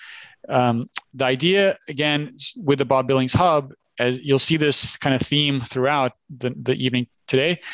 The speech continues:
is that we wanna strengthen it as a, as a hub. So if you're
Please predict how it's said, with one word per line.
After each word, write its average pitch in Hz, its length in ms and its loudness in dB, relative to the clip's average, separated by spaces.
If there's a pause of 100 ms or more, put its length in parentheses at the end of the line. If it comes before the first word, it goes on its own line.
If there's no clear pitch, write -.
(180)
is 131 120 2
that 143 80 4
we 139 100 6
wanna 151 260 4
strengthen 147 720 0
it 131 200 0
as 127 320 0
a, 131 280 -6
as 135 160 0
a 135 80 2
hub. 110 320 2
So 131 160 2
if 151 160 0
you're 147 280 0